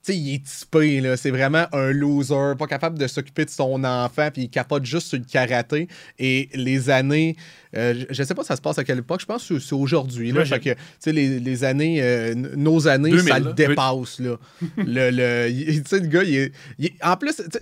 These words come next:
Speaker 1: sais, tu sens qu'il, qu'il est, il a une belle sensibilité, il veut être ouvert d'esprit, mais tout le dépasse. <laughs> Fait que, euh, fait que non, c'est, c'est, j'aime bien le personnage. En tout cas, tout ça pour dire que j'ai réalisé que les trucs qui me touchent le plus, puis j'ai pas encore compris pourquoi puis de où ça me vient,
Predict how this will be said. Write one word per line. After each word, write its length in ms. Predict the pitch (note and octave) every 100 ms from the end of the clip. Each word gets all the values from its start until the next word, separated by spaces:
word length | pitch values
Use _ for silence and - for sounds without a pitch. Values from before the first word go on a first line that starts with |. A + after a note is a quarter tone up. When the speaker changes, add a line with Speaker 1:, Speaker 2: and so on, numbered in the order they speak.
| -
Speaker 1:
sais, 100 | D#4+
tu 80 | -
sens 180 | C4 C#4+
qu'il, 240 | F3+ D#3
qu'il 180 | - C#3
est, 240 | C#3 - - - -
il 80 |
a 40 | F3+
une 80 | A3
belle 180 | D4+
sensibilité, 880 | E4+ C4+ G#3+ F#3+ G3 E3 - G3+ A3
il 140 | G#3 D#3
veut 200 | E3+ B3
être 140 | G3
ouvert 260 | D3 D#3 E3+
d'esprit, 520 | D3 C3 - C3 F3+
mais 180 | D3 B2+
tout 160 | F3 E3+
le 120 | C3
dépasse. 680 | A#2 A2+ A2 A2+ C3+ - - - -
<laughs> 320 | G#3 - G3+ C3
Fait 80 |
que, 140 | B2 C3
euh, 360 | A#2+ A2+ A2+ A2
fait 140 | B2
que 60 | C3+
non, 100 | C#3
c'est, 200 | C3+ A#2
c'est, 320 | - A2+ A2
j'aime 180 | A2 C3
bien 100 | D#3+
le 40 |
personnage. 440 | F#3 B2+ C3 C3 F#3 - -
En 80 |
tout 60 | C#3
cas, 80 | G3
tout 60 |
ça 120 | - G3+
pour 160 | D#3+
dire 260 | C3 D#3+ G3
que 300 | - E3 G3+ _ _
j'ai 140 | B2 C#3+
réalisé 340 | C3 C3+ E3+
que 160 | G#3+ C3 -
les 300 | B2+ B2 B2
trucs 420 | C#3 - D#3 G#3
qui 140 | - B2
me 80 | A#2+
touchent 340 | - E3 -
le 140 | C3+
plus, 440 | B2 C#3+ D3+ G#3 -
puis 200 | - C#3 E3
j'ai 160 | C#3+
pas 120 | C#3+ G3
encore 240 | G3+ A3+
compris 400 | G3+ C#3+ C3+ D#3+
pourquoi 580 | - - D3+ - D3+ F3
puis 140 | -
de 80 | C3
où 120 | C3+
ça 200 | F3+ D3
me 40 | B2+
vient, 220 | C3